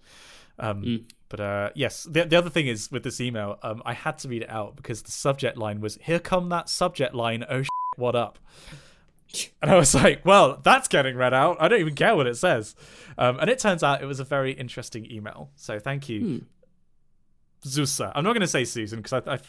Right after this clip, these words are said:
Speaker 1: I'm hoping that that's correct. She concludes with, "As for the cats versus dogs debate, sorry, Dan, cats till I die." Thank you very much. Uh,
Speaker 2: Fair
Speaker 1: but
Speaker 2: play,
Speaker 1: just to
Speaker 2: fair
Speaker 1: balance
Speaker 2: play.
Speaker 1: things out, I'll join Dan on the subtle ab-, Apple advertisements.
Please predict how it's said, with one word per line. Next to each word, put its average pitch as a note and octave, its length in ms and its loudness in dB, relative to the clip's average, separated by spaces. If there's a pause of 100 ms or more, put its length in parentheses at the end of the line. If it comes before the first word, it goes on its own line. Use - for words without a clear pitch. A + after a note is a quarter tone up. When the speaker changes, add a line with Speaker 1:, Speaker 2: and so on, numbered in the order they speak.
Speaker 1:
I'm A#2+ 160 -8
hoping A2+ 300 -6
that G2+ 100 -12
that's G#2+ 180 -14
correct. - 320 -14 (180)
She D#3+ 180 -4
concludes D#3 560 2
with, A2+ 180 -2 (260)
"As D#3+ 200 2
for E3 80 -10
the D3 80 -6
cats D3 260 -6
versus A#2 260 -6
dogs A2+ 220 -8
debate, G#2+ 260 -6
sorry, D#3 300 2
Dan, G#2+ 280 -4
cats - 420 -8
till A#2+ 280 -10
I A#2 260 -6
die." A#2+ 500 0 (360)
Thank G#2 200 -18
you G#2 60 -18
very F#2 200 -18
much. - 340 -20 (360)
Uh, A2 240 0 (320)
Speaker 2:
Fair A#2 140 -6
Speaker 1:
but G3+ 160 4
Speaker 2:
play, G#3+ 60 -6
Speaker 1:
just F3+ 200 -2
to - 60 -2
Speaker 2:
fair D#3+ 80 4
Speaker 1:
balance D3 200 -2
Speaker 2:
play. C3+ 80 -4
Speaker 1:
things B2+ 120 -6
out, A#2+ 200 2
I'll A#2 100 -4
join A#2+ 300 -2
Dan A2 240 -2
on - 100 -10
the A2 80 -10
subtle A#2+ 440 -10
ab-, A2+ 180 -12 (180)
Apple A#2 340 -10
advertisements. G#2+ 760 -12